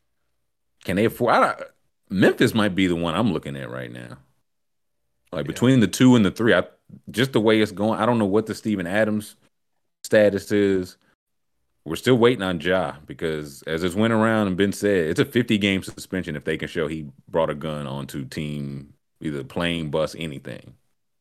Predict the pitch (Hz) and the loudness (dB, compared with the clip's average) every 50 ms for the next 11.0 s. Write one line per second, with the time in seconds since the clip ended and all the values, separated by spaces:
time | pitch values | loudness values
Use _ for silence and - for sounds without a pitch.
0 | _ _ - - 82 71 67 67 65 64 64 62 64 - _ _ _ _ _ _ | _ _ -10 -6 -4 -4 -4 -4 -6 -6 -8 -10 -12 -14 _ _ _ _ _ _
1 | _ _ _ _ _ _ _ _ _ _ _ _ _ _ _ _ _ _ _ _ | _ _ _ _ _ _ _ _ _ _ _ _ _ _ _ _ _ _ _ _
2 | _ _ _ - 95 135 208 277 - - - - - - - - - - 123 - | _ _ _ 4 6 6 6 6 4 0 -8 -16 -20 -20 -20 -12 -2 0 0 2
3 | - - 123 95 110 120 110 - - 131 160 175 147 139 131 139 131 131 127 113 | 4 4 6 6 6 6 6 6 4 6 8 8 6 6 8 6 6 6 6 6
4 | 117 120 113 - 120 110 104 90 - - _ _ _ _ _ _ _ _ - 90 | 4 4 4 2 2 2 2 0 -4 -12 _ _ _ _ _ _ _ _ -4 2
5 | 98 117 120 101 113 117 120 113 110 104 107 - 113 107 107 107 104 110 107 104 | 2 4 4 6 4 4 4 4 2 0 0 2 4 4 4 4 4 0 -2 -2
6 | 104 101 - - 110 98 - - 82 104 143 185 175 - 120 110 104 101 95 87 | -2 -4 0 0 0 0 0 2 4 6 6 6 4 4 4 4 4 4 0 -2
7 | 85 - - 80 80 78 82 78 76 76 76 69 69 82 78 - 69 65 - - | -2 -2 -2 -2 -2 -2 -4 -4 -4 -4 -6 -6 -6 -6 -6 -8 -10 -10 -8 -8
8 | 90 82 71 67 - - 67 - - - 113 139 139 123 110 95 - - _ _ | -8 -8 -8 -10 -12 -14 -14 -8 -2 0 2 2 2 2 0 -2 -8 -10 _ _
9 | _ _ - 62 76 76 78 78 73 73 90 104 104 101 95 95 87 90 85 85 | _ _ -8 -6 -4 -2 -2 -4 -2 0 2 2 4 4 4 2 2 0 -2 -2
10 | 80 76 69 - 78 73 71 71 69 67 - - - - 73 65 50 50 55 - | -4 -4 -4 -2 -2 -2 -2 -4 -4 -4 -6 -10 -12 -10 -8 -8 -8 -8 -12 -14